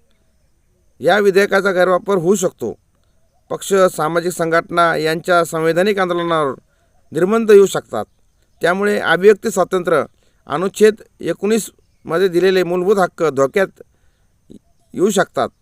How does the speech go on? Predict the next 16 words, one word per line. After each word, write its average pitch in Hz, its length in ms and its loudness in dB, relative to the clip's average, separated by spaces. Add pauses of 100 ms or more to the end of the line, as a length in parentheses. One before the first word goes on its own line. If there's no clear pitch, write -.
(500)
असाही 214 440 -2
इशारा 160 460 0
या 147 180 -4
नि-, 160 220 -6
निवेदनात 165 400 -2
देण्यात 135 280 -4
आला 113 160 -2
आहे. 98 240 -8 (960)
देशविरोधी 202 640 2
व 214 120 4
हिंसक 165 400 0
कृत्यांचा 196 460 -4
आम्ही 180 260 -2
ठाम 165 300 -4
विरोध 180 220 2 (100)
करतो, 139 380 -2